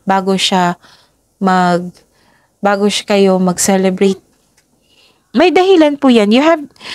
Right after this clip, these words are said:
you don't have to be disappointed. Kailangan niya ng pag-unawa po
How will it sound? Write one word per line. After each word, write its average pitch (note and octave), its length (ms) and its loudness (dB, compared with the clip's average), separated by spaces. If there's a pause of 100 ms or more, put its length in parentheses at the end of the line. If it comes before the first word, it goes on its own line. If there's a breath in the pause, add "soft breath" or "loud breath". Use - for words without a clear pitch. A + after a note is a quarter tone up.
(180 loud breath)
you C#4 160 0
don't E4 200 0 (120)
have C4 240 -2
to B3 80 -2
be A3+ 400 2
disappointed. F#3+ 1040 -2
Kailangan A3 480 0
niya G#3+ 400 4
ng G3+ 160 0
pag-unawa F3+ 720 -2
po - 240 -6